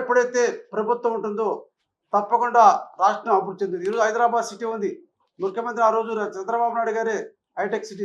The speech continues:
డెవలప్ చేశారు. నిజంగా వాటితో కంపేర్ చేసుకుంటే చాలా లిటిల్గా ఉన్నప్పుడు ఇటువంటి ప్రభుత్వానికి ఎక్కువ నాడు ఉండే విధంగా పరిపాలన ఇస్తే, ప్రజలు సహకరిస్తే, ప్రజలు ఆశీర్వదిస్తే తప్పకుండా ఈ ప్రభుత్వం రాష్ట్రం అన్ని విధాలుగా అభివృద్ధి చేస్తుందని తెలియజేస్తూ,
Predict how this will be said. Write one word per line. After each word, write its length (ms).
డెవలప్ 280
చేశారు. 300
నిజంగా 260
వాటితో 260
కంపేర్ 280
చేసుకుంటే 340
చాలా 240
లిటిల్గా 380
ఉన్నప్పుడు 300
ఇటువంటి 340
ప్రభుత్వానికి 600
ఎక్కువ 300
నాడు 180
ఉండే 180
విధంగా 260
పరిపాలన 440
ఇస్తే, 200
ప్రజలు 240
సహకరిస్తే, 440
ప్రజలు 240
ఆశీర్వదిస్తే 480
తప్పకుండా 440
ఈ 100
ప్రభుత్వం 420
రాష్ట్రం 340
అన్ని 160
విధాలుగా 320
అభివృద్ధి 240
చేస్తుందని 300
తెలియజేస్తూ, 420